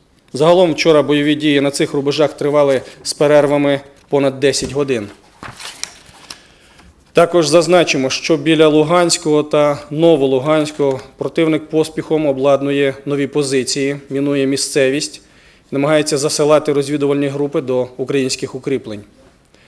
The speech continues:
Всього ж на Донецькому напрямку вчора зафіксовано п'ятнадцять ворожих обстрілів.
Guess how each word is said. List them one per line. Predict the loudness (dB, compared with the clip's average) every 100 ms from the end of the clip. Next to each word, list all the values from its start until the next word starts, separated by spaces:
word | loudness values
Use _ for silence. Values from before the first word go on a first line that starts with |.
| _ _ _ _
Всього | -8 0 2 2
ж | 2
на |
Донецькому | 0 2 0 -2 -2
напрямку | 0 0 0 -6 -6
вчора | -6 -2 -2
зафіксовано | -2 -8 -6 -4 -4
п'ятнадцять | -4 -6 -4 -6 -6 -8
ворожих | -8 -8 -12 -18 -16
обстрілів. | -14 -14 -14 -12 -12 -14